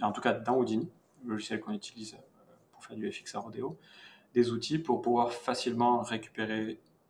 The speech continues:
des, des trucs qu'on a fait d'un projet à l'autre, puis à travers tous les projets, à travers tout le département. Donc, c'est plus des morceaux de setup, des morceaux de choses qu'on, qu'on récupère. Donc après, les gens font ce qu'ils veulent. S'ils veulent s'en servir direct, euh, tant mieux. S'ils veulent les réadapter, les améliorer ou s'en inspirer, bah,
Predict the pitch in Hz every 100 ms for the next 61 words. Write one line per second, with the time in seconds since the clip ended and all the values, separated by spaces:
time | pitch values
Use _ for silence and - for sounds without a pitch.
0 | _ 139 - - - - - - 120 113
1 | 104 - 127 120 127 123 - 113 117 107
2 | 113 113 - - _ - 117 107 - 117
3 | - 113 110 110 - - - - 120 -
4 | 110 117 131 131 110 107 - 123 110 104
5 | 101 107 101 _ _ _ _ _ _ -
6 | - - - - 113 110 110 - - 123
7 | - 110 131 - - 143 123 123 - 120
8 | - 123 - 120 120 - - - - -
9 | 113 110 117 123 139 - _ _ _ -
10 | - 127 113 110 117 - - - - 120
11 | 117 - 117 117 110 113 - 113 110 117
12 | 113 120 123 113 104 110 - 113 120 131
13 | - 117 113 110 104 110 110 - 120 113
14 | 110 110 110 113 110 117 117 117 113 -
15 | 117 110 - 107 117 113